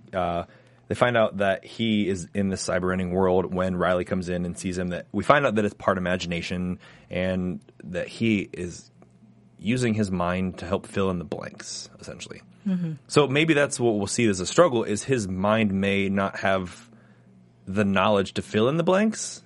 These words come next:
Speaker 1: Maybe that there's a point where his intelligence only goes so far, if
Speaker 2: Right.
Speaker 1: you will, minus the pun. Um, the intelligence pun.
Speaker 2: Yeah.
Speaker 1: Uh, that he can only fill in so much. So if there's a big enough gap in the information,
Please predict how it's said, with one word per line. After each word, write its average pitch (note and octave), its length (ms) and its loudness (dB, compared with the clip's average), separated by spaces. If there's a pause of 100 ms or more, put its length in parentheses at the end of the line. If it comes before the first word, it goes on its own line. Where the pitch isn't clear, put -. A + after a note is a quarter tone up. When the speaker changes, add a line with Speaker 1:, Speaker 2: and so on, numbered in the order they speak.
Speaker 1:
Maybe E3+ 260 4
that C#3 200 0
there's B2+ 160 6
a A2 60 4
point A#2+ 200 2
where G#2+ 300 6 (600)
his C3 160 4
intelligence G#2+ 440 4
only F#2 240 -4
goes F2+ 260 -2
so E2 140 -6
far, - 400 -4
if G2 100 -4
Speaker 2:
Right. F2+ 100 -2
Speaker 1:
you E2+ 80 -4
will, D#2+ 120 -8
minus F2 280 -2
the - 80 -16
pun. D#2+ 300 -10 (320)
Um, G2 340 2 (800)
the F#2+ 160 -4
intelligence E2+ 560 -10
pun. - 460 -12
Speaker 2:
Yeah. F3+ 160 -6 (160)
Speaker 1:
Uh, G2+ 240 4
that A2+ 180 0
he E3+ 160 2
can F3 160 6
only C3 560 2 (160)
fill A2+ 240 0
in G#2 80 4
so F#2+ 160 -2
much. D3 400 0
So - 180 2
if A2 120 0
there's A2+ 160 4 (160)
a G#2 40 0
big C3 200 4
enough B2+ 200 0
gap F#2 320 2
in G2+ 120 0
the F#2+ 60 0
information, F#2+ 840 -2